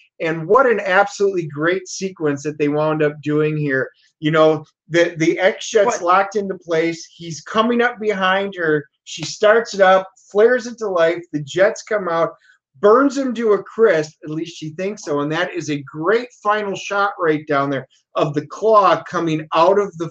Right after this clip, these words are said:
Speaker 1: fire. No, and you look at the horror on her face. I mean, it was just incredibly well done.
Speaker 2: Didn't they do
Speaker 1: Yeah.
Speaker 2: something like that in Aliens, though, with the, the blast from a,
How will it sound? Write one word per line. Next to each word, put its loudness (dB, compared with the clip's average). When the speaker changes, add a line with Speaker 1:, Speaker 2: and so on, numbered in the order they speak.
Speaker 1:
fire. 2
No, 2
and -4
you -6
look -6
at -8
the -6
horror 4
on 2
her -4
face. -2
I -4
mean, 2
it 0
was -2
just -12
incredibly -4
well 0
done. -4
Speaker 2:
Didn't -
they -4
do -2
Speaker 1:
Yeah. -2
Speaker 2:
something -4
like -4
that -2
in -4
Aliens, -4
though, -2
with -6
the, -10
the -8
blast 0
from -6
a, -4